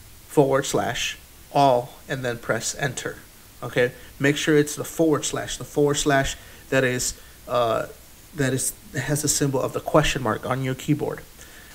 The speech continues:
Okay, so once you press enter, you will see a whole bunch of list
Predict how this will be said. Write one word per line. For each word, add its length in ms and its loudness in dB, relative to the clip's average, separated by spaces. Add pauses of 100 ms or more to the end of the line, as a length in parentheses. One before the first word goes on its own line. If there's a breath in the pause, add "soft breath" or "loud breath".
Okay, 240 -6
so 160 -4
once 240 0
you 60 2
press 300 4
enter, 260 6
you 180 8
will 140 6
see 200 2
a 80 4
whole 380 0
bunch 260 2
of 180 -4
list 380 0